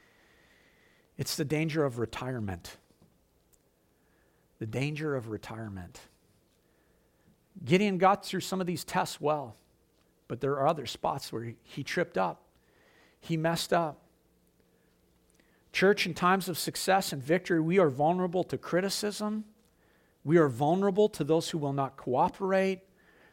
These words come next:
There is the danger of popularity. There is the danger of enriching ourselves. There is the danger of idolatry. There is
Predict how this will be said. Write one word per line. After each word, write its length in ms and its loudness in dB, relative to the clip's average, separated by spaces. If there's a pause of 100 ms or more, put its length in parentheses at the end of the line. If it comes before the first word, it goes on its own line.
There 180 8
is 160 4
the 100 -4
danger 840 2 (400)
of 160 -12
popularity. 1000 2 (600)
There 220 8
is 200 4
the 120 0
danger 920 2
of 180 0
enriching 600 -2
ourselves. 520 0
There 200 8
is 160 -2
the 120 -4
danger 960 -2 (1080)
of 160 -4
idolatry. 1000 0 (800)
There 240 10
is 300 8